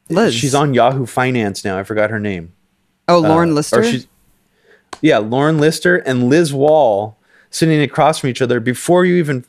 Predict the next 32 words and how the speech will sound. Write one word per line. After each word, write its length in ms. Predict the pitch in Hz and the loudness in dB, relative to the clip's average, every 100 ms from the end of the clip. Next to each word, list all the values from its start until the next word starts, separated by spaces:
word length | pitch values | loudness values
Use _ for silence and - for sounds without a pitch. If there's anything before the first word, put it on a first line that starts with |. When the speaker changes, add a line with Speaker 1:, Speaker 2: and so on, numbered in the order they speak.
| _ | _
Speaker 2:
fucking 380 | 160 156 135 107 | -4 -2 -4 -4
got 360 | 107 120 190 - | 0 2 2 -2
to 100 | 131 | -6
the 100 | 107 | -4
network. 600 | 104 101 92 101 - _ _ _ _ _ _ | -4 -4 -4 -6 -8 _ _ _ _ _ _
That's 200 | 135 143 | 0 0
the 80 | - | -2
picture 400 | 131 165 - 151 | -2 -4 -2 -2
they 160 | 127 117 | 0 0
pull 440 | - - 135 127 | -4 -2 2 4
up 200 | 139 - | 2 0
in 120 | 110 | -6
there. 260 | 92 67 98 _ _ _ _ _ _ - | -6 -10 -18 _ _ _ _ _ _ -10
So 220 | - 165 156 | 2 4 4
it's 160 | 151 139 | 0 2
like, 300 | 151 135 - _ _ _ - | 0 0 -10 _ _ _ -6
if 140 | 135 | 0
they're 160 | 185 196 | 0 0
trying 480 | - 147 147 160 | -2 -2 0 0
to 160 | 156 160 | 0 -2
associate 800 | 143 - 135 139 151 151 151 - - - - | -2 0 0 0 -2 0 -2 -6 -18 -18 -6
Russian 400 | 120 135 - 143 | 0 0 0 -2
interference 640 | 139 139 - 131 135 135 135 | 0 -2 -2 0 0 0 -2
with, 140 | 120 | -2
like, 160 | 113 - | -2 -2
the 80 | |
current 500 | 107 - 139 139 - | -6 -4 -2 0 -2
time 320 | - 123 127 135 | -6 -4 -2 -4
period, 460 | 160 151 156 160 | -4 -4 -4 -6
two 160 | - 139 | -6 -2
thousand 400 | 135 135 135 131 | 0 0 -2 -4
seventeen, 720 | 131 123 117 131 123 143 | -4 -4 -8 -8 -8 -8